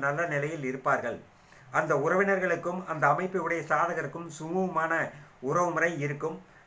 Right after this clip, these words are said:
அவ்வாறில்லாமல் பலமிழந்து பாவர் சேர்ந்தும் பார்த்தும் இருந்தால் மேற்கூறிய நற்பலன்கள்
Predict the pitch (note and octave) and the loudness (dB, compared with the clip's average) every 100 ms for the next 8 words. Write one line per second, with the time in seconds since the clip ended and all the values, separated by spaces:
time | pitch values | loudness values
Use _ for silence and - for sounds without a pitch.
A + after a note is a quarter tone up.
0 | - C3+ C#3 F3 F#3 E3+ E3+ E3 D#3+ D3 | -8 -2 4 6 6 2 0 0 0 0
1 | E3 F3 E3 D#3+ - D3+ E3+ F3 D3 D3+ | 0 -2 -6 -6 -2 0 2 0 -2 -4
2 | D3+ F#3 - D3+ D#3+ F3 E3 C#3 C#3+ C#3 | -4 -6 2 2 2 -4 -6 -6 -4 2
3 | C#3 C#3+ - - - - - - - B2+ | 6 6 4 -8 -20 -20 -20 -20 -12 -2
4 | E3 F#3+ E3 F3 E3 C3+ C#3+ - E3 D#3 | 0 0 0 -2 0 2 0 2 2 4
5 | D3+ | 2